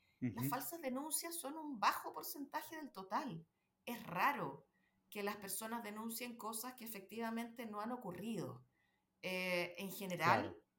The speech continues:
Speaker 1: lo que cuentan es lo que ocurre. Y sin embargo, vivimos en sociedades, eh, tremendamente suspicaces, que tienden a culpar a la víctima, que tienden a dudar de su testimonio,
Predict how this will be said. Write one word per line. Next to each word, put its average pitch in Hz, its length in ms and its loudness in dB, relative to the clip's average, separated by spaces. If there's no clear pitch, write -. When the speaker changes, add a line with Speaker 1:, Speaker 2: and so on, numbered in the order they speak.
Speaker 1:
lo 214 140 -4
que 180 180 0
cuentan 247 400 2
es - 200 -2
lo 233 120 -2
que 147 100 -4
ocurre. 120 520 -12
Y 240 80 -6
sin 254 180 0
embargo, 277 760 4
vivimos 254 520 -2
en 247 60 -4
sociedades, 208 800 2
eh, 180 640 0
tremendamente 285 760 -2
suspicaces, 202 960 -4
que 226 140 0
tienden 262 600 0
a 226 460 8
culpar 196 320 2
a 220 40 2
la 208 100 2
víctima, 196 840 -2
que 190 140 -6
tienden 214 680 -6
a 196 100 0
dudar 185 360 2
de 254 80 -2
su - 140 -6
testimonio, 180 960 -2